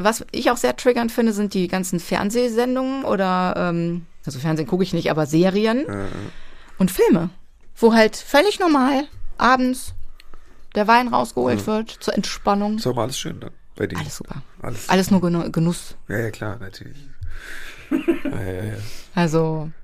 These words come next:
Speaker 1: ja, und das konntest du mir halt jahrelang verkaufen. Mein, mein Gedächtnis hatte das abgespeichert und wollte mir das halt mit,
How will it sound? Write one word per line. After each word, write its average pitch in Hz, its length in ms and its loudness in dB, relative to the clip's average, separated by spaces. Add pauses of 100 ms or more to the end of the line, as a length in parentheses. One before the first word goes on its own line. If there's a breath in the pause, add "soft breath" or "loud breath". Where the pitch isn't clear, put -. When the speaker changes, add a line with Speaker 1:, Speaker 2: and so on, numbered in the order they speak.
(360)
Speaker 1:
ja, - 140 6
und 160 120 2
das - 220 0
konntest 175 300 -2
du 180 60 2
mir 170 80 2
halt 170 180 0 (160)
jahrelang 165 360 2
verkaufen. 285 420 2
Mein, 165 180 0
mein 165 220 -2 (360 loud breath)
Gedächtnis 165 520 4
hatte 190 180 2
das 185 160 2
abgespeichert 214 800 2
und 180 100 2
wollte 190 220 2
mir 175 80 2
das 180 220 -2
halt 180 160 0
mit, - 340 -2